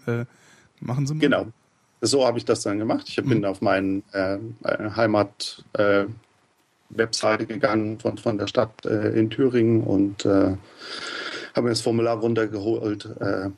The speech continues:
Speaker 2: ausgefüllt, hingeschickt und, äh, war, war alles kein Problem.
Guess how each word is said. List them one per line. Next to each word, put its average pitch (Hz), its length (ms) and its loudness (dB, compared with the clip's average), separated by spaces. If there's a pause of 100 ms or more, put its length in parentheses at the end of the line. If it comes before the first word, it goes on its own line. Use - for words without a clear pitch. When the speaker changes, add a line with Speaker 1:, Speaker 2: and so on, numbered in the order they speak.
(440)
Speaker 2:
ausgefüllt, 110 560 0
hingeschickt 107 560 0
und, 98 320 -2
äh, 87 300 -2
war, 90 280 2 (300)
war 104 160 2
alles 101 220 2
kein 101 200 2
Problem. 110 480 0